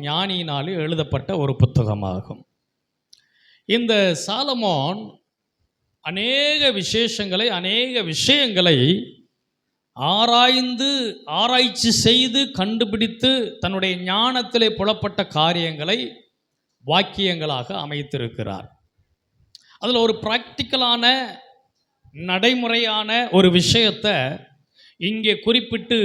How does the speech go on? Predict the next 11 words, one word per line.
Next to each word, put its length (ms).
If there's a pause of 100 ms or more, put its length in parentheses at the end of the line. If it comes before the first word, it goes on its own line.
(100)
சொல்லுகிறதை 720
நாம் 260
பார்க்க 360
முடியும். 440 (1080)
அது 220
என்ன 240
விஷயம் 520 (280)
அப்படின்னு 360
சொன்னா, 320 (920)
தன் 240 (120)
காலத்தை 720